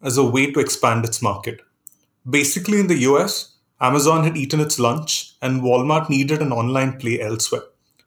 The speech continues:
So it decided to turn to India, which is a goldmine for e-commerce companies simply because of its size and rising incomes. And it wrote a sixteen billion dollar check for Flipkart. This was its biggest ever acquisition.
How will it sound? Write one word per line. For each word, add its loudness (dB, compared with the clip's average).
So 2
it 0
decided 2
to -12
turn 4
to 2
India, 2
which 2
is 0
a 4
goldmine 4
for 0
e-commerce 2
companies 0
simply 0
because 0
of -8
its -6
size 2
and 0
rising 0
incomes. -10
And 4
it 2
wrote 4
a 0
sixteen 2
billion 4
dollar 4
check 2
for -10
Flipkart. -2
This 2
was 2
its -6
biggest 2
ever 2
acquisition. -2